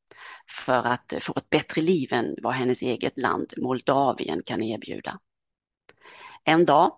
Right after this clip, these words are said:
då får hon chansen och hon packar snabbt sin väska och beger sig till mötesplatsen. Men det händer saker på vägen som hon inte kunnat förutse. Hon blir snart varse om den mörka värld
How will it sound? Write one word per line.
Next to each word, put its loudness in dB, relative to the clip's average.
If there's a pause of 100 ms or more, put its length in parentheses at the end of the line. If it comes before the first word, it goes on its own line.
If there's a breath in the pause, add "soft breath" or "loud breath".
då -6
får -2
hon 4
chansen 2
och 0
hon -2
packar -6
snabbt -4
sin 2
väska 0 (680 loud breath)
och -4
beger 0
sig -8
till -10
mötesplatsen. -8 (1400 loud breath)
Men -4
det 4
händer 4
saker -6
på -6
vägen -2 (420)
som -2
hon 0
inte 0
kunnat -8
förutse. -12 (840 loud breath)
Hon 8
blir 4
snart 2
varse 0
om -2
den 0
mörka -2
värld -2